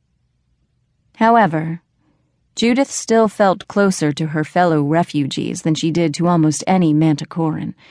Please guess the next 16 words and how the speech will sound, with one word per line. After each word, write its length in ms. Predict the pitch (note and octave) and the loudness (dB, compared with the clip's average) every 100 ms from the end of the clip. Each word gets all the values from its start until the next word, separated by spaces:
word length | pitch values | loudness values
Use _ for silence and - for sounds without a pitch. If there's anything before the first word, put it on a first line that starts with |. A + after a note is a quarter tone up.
| _ _ _ _ _ _ _ _ _ _ _ _ | _ _ _ _ _ _ _ _ _ _ _ _
She 140 | - B3 | -2 2
was 120 | A3+ | 2
especially 640 | A3+ - D#4+ - A#3+ F#3+ | 2 2 2 4 2 2
attached 720 | E3 - G#3+ G3 - - - | 0 0 0 0 -6 -14 -14
to 100 | - | -6
the 140 | G3+ G3 | 0 2
woman 500 | G3 A3 A#3 A#3 A#3 | 4 4 4 4 2
to 200 | - A3 | 0 0
whom 280 | G3+ A3 A3 | 2 4 2
she 220 | - G#3+ | 2 0
now 300 | G3+ G3+ G3+ | 4 4 4
fled 440 | G3 G3 G#3+ F#3+ | 0 0 2 2
with 140 | D#3 D#3 | -2 -2
her 140 | F3 | -4
problem. 580 | - F#3 F3+ D#3+ E3 E3 - _ _ _ _ _ _ _ _ _ _ _ _ _ - | -2 0 0 -2 -6 -8 -12 _ _ _ _ _ _ _ _ _ _ _ _ _ 0
"Dinah," 560 | C#4 D4 C4+ E3+ F3 | 2 4 4 4 0